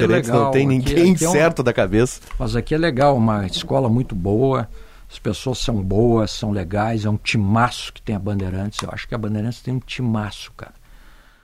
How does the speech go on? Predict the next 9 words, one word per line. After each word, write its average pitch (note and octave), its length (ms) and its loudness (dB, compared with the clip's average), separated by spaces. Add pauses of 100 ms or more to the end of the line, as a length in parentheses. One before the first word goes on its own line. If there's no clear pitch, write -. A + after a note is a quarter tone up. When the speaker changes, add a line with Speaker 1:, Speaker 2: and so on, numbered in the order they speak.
(420)
Speaker 2:
É, - 40 -8 (840)
vai G2 840 -2
encorpar A2+ 720 0
ainda A2+ 280 0
mais, G2+ 380 -4
vai G2 140 -4
crescer A2 640 -2
ainda G2 260 -2
mais. G#2+ 640 -8